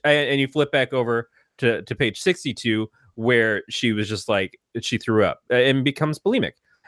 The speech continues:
And that, that's, that's the whole gist of the, this stuff, is usually they were adventure stories,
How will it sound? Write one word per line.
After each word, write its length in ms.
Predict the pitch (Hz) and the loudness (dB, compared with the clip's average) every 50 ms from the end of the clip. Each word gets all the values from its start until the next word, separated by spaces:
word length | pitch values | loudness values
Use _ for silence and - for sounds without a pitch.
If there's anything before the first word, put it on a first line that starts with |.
| _ | _
And 120 | 226 233 254 | 2 4 4
that, 180 | 254 254 254 | 4 2 4
that's, 260 | - 254 247 254 - - - | 2 2 2 0 -4 -4 0
that's 220 | 240 247 240 - - - | 0 0 0 -2 -4 0
the 120 | 208 226 | 2 4
whole 200 | 220 233 226 220 | 6 6 6 4
gist 240 | 175 185 190 - - | 4 2 0 0 0
of 100 | 185 160 | 0 2
the, 160 | 156 156 143 - | 2 0 2 2
this 200 | 156 151 147 - | 0 0 0 2
stuff, 260 | - 214 143 87 - _ _ _ _ _ _ _ _ | 2 4 4 4 2 _ _ _ _ _ _ _ _
is 180 | 175 170 165 165 | 2 2 4 4
usually 360 | 196 233 254 226 247 240 233 | 4 2 4 4 4 2 2
they 220 | 226 190 180 180 175 | 4 4 4 4 4
were 400 | 170 156 156 156 156 156 151 139 | 4 4 6 6 8 8 6 6
adventure 460 | - 160 156 180 208 208 - 208 185 | 4 2 4 2 2 2 2 0 -2
stories, 640 | - - - 165 160 160 156 156 151 147 - - - | -2 0 0 2 2 4 2 2 0 -2 -4 -6 -12